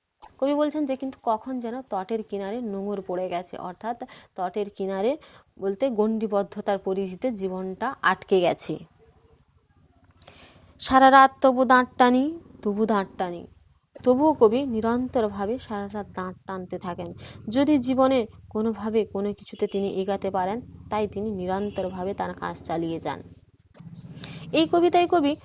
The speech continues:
নোঙরকে জীবনের লক্ষ্য বা উদ্দেশ্যের প্রতীক হিসেবে ব্যবহার করেছেন। কবি মনে করেন জীবনে একটি সুনির্দিষ্ট লক্ষ্য বা উদ্দেশ্য থাকা অত্যন্ত গুরুত্বপূর্ণ।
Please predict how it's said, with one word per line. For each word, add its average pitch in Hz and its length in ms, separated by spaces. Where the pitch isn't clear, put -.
নোঙরকে 254 520
জীবনের 226 440
লক্ষ্য 214 580
বা 226 100
উদ্দেশ্যের 196 600
প্রতীক 196 360
হিসেবে 185 300
ব্যবহার 175 380
করেছেন। 170 380
কবি 320 200
মনে 285 260
করেন 262 260
জীবনে 240 400
একটি 233 220
সুনির্দিষ্ট 220 680
লক্ষ্য 196 500
বা 233 100
উদ্দেশ্য 185 540
থাকা 185 220
অত্যন্ত 185 540
গুরুত্বপূর্ণ। 170 680